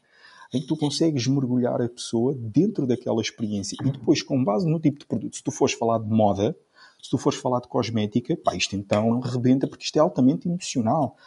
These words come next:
entendes? E tu consegues passar, e tu consegues passar, passar isto. E eu diria que, ah, como tu já tens, e outra s-, futurologia e cenas assim, se tu olhares, pá, a componente de shopping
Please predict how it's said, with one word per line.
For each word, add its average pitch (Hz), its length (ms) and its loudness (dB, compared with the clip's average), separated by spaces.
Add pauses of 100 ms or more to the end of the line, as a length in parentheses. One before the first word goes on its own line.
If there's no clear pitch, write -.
(140)
entendes? 120 360 0
E - 40 -4
tu - 120 -10
consegues 151 440 -6
passar, - 360 -6 (260)
e 113 60 -10
tu 139 100 0
consegues - 360 -2
passar, 123 400 0 (340)
passar 123 240 2
isto. 104 200 0
E 101 40 4
eu 101 60 6
diria 110 260 4
que, 107 360 2 (360)
ah, 107 400 4 (320)
como 131 160 6
tu 131 160 0
já 127 120 4
tens, 110 520 -2 (520)
e 107 80 4
outra 110 180 2
s-, - 120 -4 (180)
futurologia 113 1200 2
e 98 120 -4
cenas 107 280 0
assim, 104 240 -2
se - 120 -8
tu - 80 -4
olhares, 98 460 -2 (280)
pá, 95 180 4 (320)
a 107 80 2
componente 123 500 2
de - 60 -2
shopping 113 460 0